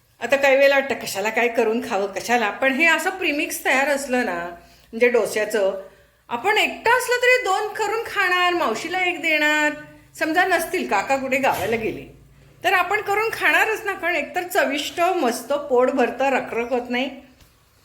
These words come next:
खाण्यापिण्याचा आनंद घेतला पाहिजे ना,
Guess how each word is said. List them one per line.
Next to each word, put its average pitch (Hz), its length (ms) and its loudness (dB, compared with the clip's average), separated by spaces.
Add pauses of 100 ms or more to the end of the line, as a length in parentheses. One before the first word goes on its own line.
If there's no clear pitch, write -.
(560)
खाण्यापिण्याचा 440 840 0
आनंद 330 320 0
घेतला 349 320 2
पाहिजे 262 320 0
ना, 262 100 -2